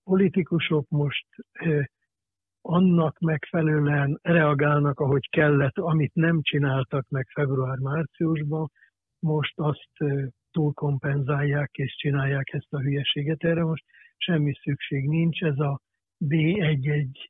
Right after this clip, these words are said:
hét-nek nevezett mutáns. Ez annyiból tényleg egy különleges mutáns, hogy nagyon sokféle, ö, <clears throat> változás alakult ki benne, de ez, ö, a jelenlegi ismereteink szerint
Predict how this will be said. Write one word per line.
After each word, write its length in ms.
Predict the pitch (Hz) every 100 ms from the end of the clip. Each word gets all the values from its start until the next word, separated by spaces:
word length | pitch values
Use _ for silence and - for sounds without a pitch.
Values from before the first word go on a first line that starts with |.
| 226
hét-nek 640 | - 151 147 - 156 -
nevezett 500 | 156 143 147 139 135
mutáns. 680 | 160 170 170 175 175 - - _ _ _ _ _ _ _ _ - - _ _ -
Ez 160 | 160
annyiból 560 | 190 190 196 160 160 147
tényleg 360 | 160 151 143 135
egy 180 | 131 -
különleges 640 | 170 151 139 143 131 127
mutáns, 460 | 165 143 151 151 -
hogy 140 | 156
nagyon 300 | 147 139 147
sokféle, 640 | 120 - - 151 143 143 135 _ _ _ _
ö, 200 | - 170 160 - -
<clears throat> 300 | 220 190 139 151 202 170 180 156
változás 720 | 151 147 165 135 143 139 - -
alakult 540 | - 165 143 - 139
ki 140 | - 165
benne, 500 | 165 175 175 180 175 _ _ _ -
de 180 | 160 165
ez, 240 | 156 147 -
ö, 300 | - 160 143 135
a 180 | - 147
jelenlegi 680 | 139 170 170 160 147 139 147
ismereteink 760 | 139 156 147 143 - 143 127 -
szerint 440 | 160 151 151 147